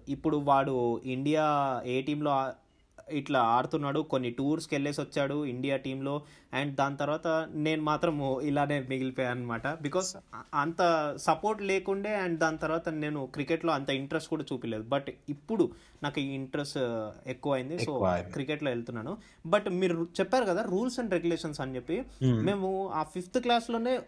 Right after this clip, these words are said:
Speaker 1: ఉన్న ఐసీసీ రూల్స్ అన్నీ ఆడాం.
Speaker 2: ఆహా. ఆ.
Speaker 1: ఆ.
Speaker 2: అంటే,
Speaker 1: కాకపోతే
Speaker 2: కొంపదీసి మీరు
Speaker 1: ఎల్బీడబ్ల్యూ
Speaker 2: పెట్టకనే
Speaker 1: ఒకటి
Speaker 2: ఐసీసీలో
Speaker 1: లేదు.
Speaker 2: పెట్టిందా?
Speaker 1: ఆ, అంత లేదు లాభ.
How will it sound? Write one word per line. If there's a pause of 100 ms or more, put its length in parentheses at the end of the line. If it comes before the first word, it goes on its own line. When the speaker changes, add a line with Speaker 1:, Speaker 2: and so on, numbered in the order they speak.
Speaker 1:
ఉన్న (100)
ఐసీసీ
రూల్స్
అన్నీ
ఆడాం. (460)
Speaker 2:
ఆహా. (600)
ఆ. (520)
Speaker 1:
ఆ. (320)
Speaker 2:
అంటే,
Speaker 1:
కాకపోతే
Speaker 2:
కొంపదీసి
మీరు
Speaker 1:
ఎల్బీడబ్ల్యూ
Speaker 2:
పెట్టకనే
Speaker 1:
ఒకటి
Speaker 2:
ఐసీసీలో
Speaker 1:
లేదు.
Speaker 2:
పెట్టిందా? (920)
Speaker 1:
ఆ,
అంత
లేదు
లాభ.